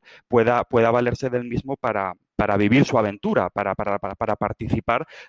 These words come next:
de estos desafíos colectivos, ¿no? Y eso abre unas brechas, va abriendo unas brechas, am, entre esas élites, bueno, del conocimiento, culturales, tecnocráticas, por un lado,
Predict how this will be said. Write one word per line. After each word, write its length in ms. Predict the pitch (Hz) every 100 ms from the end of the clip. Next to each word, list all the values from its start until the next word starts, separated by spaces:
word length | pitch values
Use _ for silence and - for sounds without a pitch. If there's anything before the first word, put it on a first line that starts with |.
| -
de 80 |
estos 160 | 123 123
desafíos 440 | 117 117 107 104 -
colectivos, 540 | 101 - 95 92 92
¿no? 100 | 120 - -
Y 100 | 120
eso 200 | 117 131
abre 160 | 131 120
unas 300 | 120 117 -
brechas, 420 | 139 170 170 156
va 40 |
abriendo 280 | 120 120 117
unas 200 | 117 113
brechas, 520 | 120 156 - 170 - _ _ _ _ -
am, 880 | 117 107 104 101 98 98 92 92 _ _ _ _ _ - -
entre 280 | 131 120 113
esas 280 | 117 120 135
élites, 760 | 135 131 - 120 120 120 117
bueno, 360 | 123 139 135 -
del 120 | 117
conocimiento, 840 | 110 104 101 110 131 156 147 143 143
culturales, 680 | - 117 107 107 147 139 143
tecnocráticas, 720 | 127 117 104 120 139 127 113
por 160 | - 117
un 100 | 127
lado, 260 | 135 147